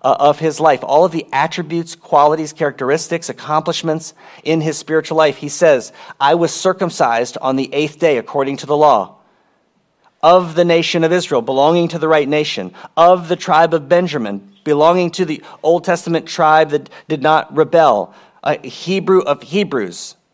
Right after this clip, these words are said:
He, he's like the valedictorian of all of the, the Jews.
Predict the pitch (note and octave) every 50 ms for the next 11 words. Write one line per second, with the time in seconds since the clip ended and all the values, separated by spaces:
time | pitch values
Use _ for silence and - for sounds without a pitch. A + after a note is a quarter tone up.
0 | _ _ - E3+ B2 - E3+ E3 D3 E3+ D#3+ D#3 D3+ C#3+ C3 D3 C#3+ D#3 F3 F3+
1 | E3+ E3+ D#3+ - - - - E3+ G3 G3 F#3 E3 C#3+ B2+ B2 B2 B2+ B2 - -
2 | - C#3+ D3+ D#3 E3+ F3 F3 F3 F3 E3 D#3+ D3 C#3+ D3 D3 D3 C#3+ - - -
3 | _ - C#3 C#3+ C3+ A#2 - D#3 F#3 G3 F3+ D3+ B2+ G#2+ F#2 - - - -